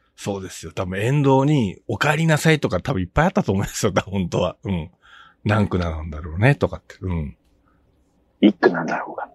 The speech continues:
Speaker 1: うん。うん、それは、だから思いますよ。その、やっぱり、やっぱ田澤選手とかにもね、二区でヴィンセントとガチとかね、求めちゃいかんよと。
Speaker 2: いけない。
Speaker 1: <laughs> いかん。
Speaker 2: あの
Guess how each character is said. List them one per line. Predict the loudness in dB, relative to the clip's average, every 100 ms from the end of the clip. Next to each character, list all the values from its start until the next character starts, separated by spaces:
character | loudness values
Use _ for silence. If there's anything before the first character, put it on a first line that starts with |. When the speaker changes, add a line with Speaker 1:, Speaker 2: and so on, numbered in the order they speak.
| 2
Speaker 1:
う | 4
ん。 | 4 0 _ _ _ _ _ _ _ _ _
う | -6 -4 -4
ん、 |
そ | -2 0 2
れ | 2
は、 | 0 0 -4 -8 -8
だ | -4
か | -2
ら | 0 0 0
思 | 0 2
い | 2
ま | 2
す | 0 -2
よ。 | -2 -6 _
そ | 0
の、 | 2
や | 2
っ |
ぱ | 4 2
り、 | 0 _
や | -2
っ |
ぱ | 0
田 | 2 6
澤 | 6 6
選 | 4 2
手 | 0
と | 0
か |
に | 0
も | 0 -2
ね、 | -2 -6 _ _ _
二 | 0 2
区 | 2
で | 2
ヴ | 2 2
ィ |
ン |
セ | 2 2
ン |
ト | 0 -4
と | -4 0
ガ | 0
チ | 0
と | 0
か | 2 0
ね、 | -4 -2
求 | 0 2
め | 0
ち | 0
ゃ | 2
い |
か | 2 2
ん | 2
よ | 0
と。 | -2 -6 -10 -6 -4
Speaker 2:
い | 0
け | 0
な | 0 0
い。 |
Speaker 1:
<laughs> | 0 2
い |
か | 2
ん。 | 4
Speaker 2:
あ |
の | 4 4